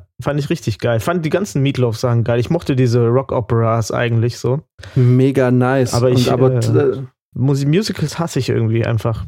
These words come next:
Speaker 2: Ah, Alter, dieser Jim Steinman, Alter,
Speaker 1: <laughs>
Speaker 2: das Steinman. Großer Fan, großer Fan. Mega geil. Naja. Okay,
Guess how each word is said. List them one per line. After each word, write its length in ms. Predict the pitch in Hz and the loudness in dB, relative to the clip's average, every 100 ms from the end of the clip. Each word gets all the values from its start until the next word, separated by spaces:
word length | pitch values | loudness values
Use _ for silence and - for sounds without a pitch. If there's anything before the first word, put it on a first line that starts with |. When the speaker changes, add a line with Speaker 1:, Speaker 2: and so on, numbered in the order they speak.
| - - - | -14 -14 -8
Speaker 2:
Ah, 600 | 151 156 147 143 139 135 | -2 0 0 -2 -2 -4
Alter, 360 | 139 - 147 151 | -4 -2 -2 0
dieser 220 | 143 147 | 0 -2
Jim 280 | 139 - 156 | -2 0 -2
Steinman, 600 | - - - 175 180 165 | -2 -4 -2 -2 -2 0
Alter, 140 | 139 196 175 220 | 2 2 2 0
Speaker 1:
<laughs> 220 | 170 165 | 0 0
Speaker 2:
das 100 | 131 | -2
Steinman. 680 | - 190 196 185 180 180 151 - _ - _ - _ - | 0 2 4 4 2 -2 -4 -10 _ -20 _ -20 _ 2
Großer 280 | 180 170 | 2 2
Fan, 400 | 143 - 175 165 | 0 -2 -2 -4
großer 380 | 131 170 151 151 | -6 -4 -2 -2
Fan. 420 | 131 151 151 139 - - | -2 -4 -4 -6 -8 -6
Mega 280 | 139 135 127 | -4 -2 -2
geil. 380 | 131 131 127 120 _ - | -2 -2 -4 -6 _ -4
Naja. 260 | 151 127 120 - - - - - - | 0 0 0 -6 -14 -14 -14 -6 0
Okay, 400 | 196 175 156 | 2 2 0